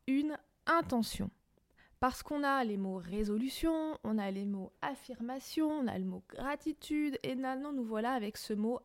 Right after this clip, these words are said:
intention. Eh bien, l'intention, c'est un petit peu comme l'affirmation positive. C'est une sorte de petite formule magique que on va venir s'adresser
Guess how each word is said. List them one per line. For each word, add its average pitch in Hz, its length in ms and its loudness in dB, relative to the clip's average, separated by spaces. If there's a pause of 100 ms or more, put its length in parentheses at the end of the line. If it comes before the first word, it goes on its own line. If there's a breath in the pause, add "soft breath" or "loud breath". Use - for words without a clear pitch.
(140)
intention. 233 580 0 (880 loud breath)
Eh 277 100 0
bien, 339 280 4 (120)
l'intention, 247 880 2 (100)
c'est - 220 0
un 349 80 4
petit 294 200 0
peu 311 200 2
comme 311 300 4
l'affirmation 294 800 0 (140)
positive. - 720 2
C'est - 240 -8
une 277 100 4
sorte 320 380 0
de 208 140 -2
petite - 520 -6
formule 302 640 4
magique 220 800 0
que 269 300 -2
on 208 120 -8
va 226 160 -2
venir 240 360 -2
s'adresser 247 800 0